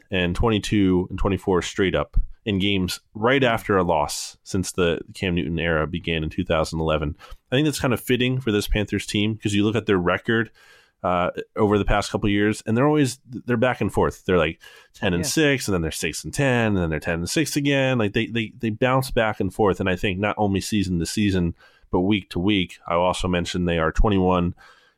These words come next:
Speaker 1: and fourteen against the spread as road underdogs, as they are this week since
Speaker 2: Mm-hmm.
Speaker 1: two thousand eleven.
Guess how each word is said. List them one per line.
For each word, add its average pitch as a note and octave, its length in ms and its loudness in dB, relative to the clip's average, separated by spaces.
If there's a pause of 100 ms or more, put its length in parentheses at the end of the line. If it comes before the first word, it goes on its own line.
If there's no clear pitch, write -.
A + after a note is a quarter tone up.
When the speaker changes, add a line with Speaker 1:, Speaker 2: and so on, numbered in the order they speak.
(200)
Speaker 1:
and F2 180 -4
fourteen F2+ 760 0 (240)
against F2+ 260 -4
the F#2 80 0
spread F2 400 0
as - 240 -4
road C#3+ 280 4
underdogs, D#2+ 600 0
as E2+ 140 -2
they E2 120 -2
are D#2 140 0
this G#2 200 0
week D#2+ 280 -2
since E2+ 240 -8
Speaker 2:
Mm-hmm. - 120 -6
Speaker 1:
two D#2+ 80 -2
thousand D#2+ 340 -2
eleven. E2 360 -2